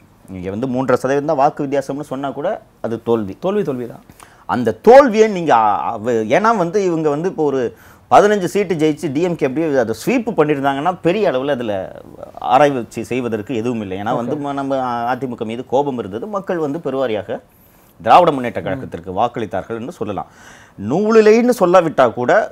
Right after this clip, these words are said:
Speaker 1: ஒரு, ஒரு சின்ன ஸ்பேஸ்ல தான் இவர்கள் வெற்றியை தவறவிட்டிருக்கிறார்கள்.
Speaker 2: ம்.
Speaker 1: அப்போ இந்த சின்ன ஸ்பேஸ்ல வெற்றியை தவறவிட்டதற்கு காரணம் நாம் அமைத்த கூட்டணியான்றதை இவங்க ஆலோசனை பண்ணியிருக்கணும்.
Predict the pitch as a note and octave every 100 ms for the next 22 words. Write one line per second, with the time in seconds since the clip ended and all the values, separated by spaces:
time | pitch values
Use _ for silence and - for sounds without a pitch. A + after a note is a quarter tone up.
0 | - E3 E3 D3+ - _ - D#3 C#3+ -
1 | C#4+ D4 - - B3 C4+ A3+ F#3+ F#3 D3+
2 | B2+ B2 D#3 C#3 B2 G2+ - A#2+ B2+ G#2
3 | G2 A2+ D#2+ - - - - - A#3 G#3+
4 | A#3 E3+ C#3+ - D4+ D#4 D4+ G#3+ G#3+ G3+
5 | D#3 D3 G3 E3 D3 F3+ F3 C#3 B2 G2+
6 | G2 A2 C3+ A#2 C#3+ D#3 D#3+ D3+ E3 F3
7 | E3+ A3 A#3 A3 G3 E3+ E3+ E3+ B2 A#2+
8 | A2+ F#2 E2+ D#2+ C#2+ -